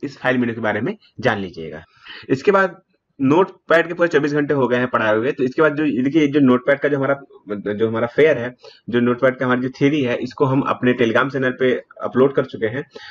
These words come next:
अगर आपने अभी तक इसको नहीं देखा हुआ है, तो आप हमारे Telegram channel को जल्दी से ज्वाइन करिए, जिसकी link हमारे description box में दी हुई है।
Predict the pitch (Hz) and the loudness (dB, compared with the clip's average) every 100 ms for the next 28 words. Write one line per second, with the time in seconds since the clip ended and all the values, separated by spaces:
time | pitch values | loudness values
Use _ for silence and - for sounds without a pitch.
0 | - 117 139 156 143 - 139 160 143 131 | -4 0 2 0 -2 -2 -2 -2 -2 -4
1 | 147 123 117 110 107 104 104 101 131 - | 0 0 2 0 0 0 0 0 -4 -10
2 | _ - 120 123 131 127 113 120 127 127 | _ -4 -2 0 -2 0 0 0 0 0
3 | 123 127 110 107 139 135 127 127 127 131 | 0 0 0 0 2 2 2 2 0 0
4 | 120 139 123 127 123 120 123 117 - 117 | -2 0 2 0 2 0 2 -2 -2 -2
5 | 143 120 113 120 104 104 101 107 156 | 0 0 -2 -4 -6 -4 -4 -6 -8